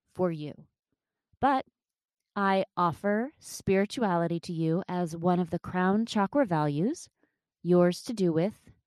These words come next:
as you like. The second value we'll discuss today is peace. And this is a fun one because most of us don't want whatever the opposite of peace is.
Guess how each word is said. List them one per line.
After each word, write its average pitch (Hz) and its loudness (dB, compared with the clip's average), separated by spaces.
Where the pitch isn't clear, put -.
as 143 -8
you 170 -4
like. 214 -4
The 220 -2
second 349 -6
value 175 2
we'll 170 0
discuss 165 -4
today 156 -4
is 160 -2
peace. - -4
And 202 6
this 285 12
is 302 -2
a 330 2
fun 160 4
one 160 -2
because 185 4
most 196 4
of 175 0
us 151 0
don't 175 4
want 170 2
whatever 165 2
the 165 -6
opposite 160 2
of - -6
peace 156 -4
is. 147 -4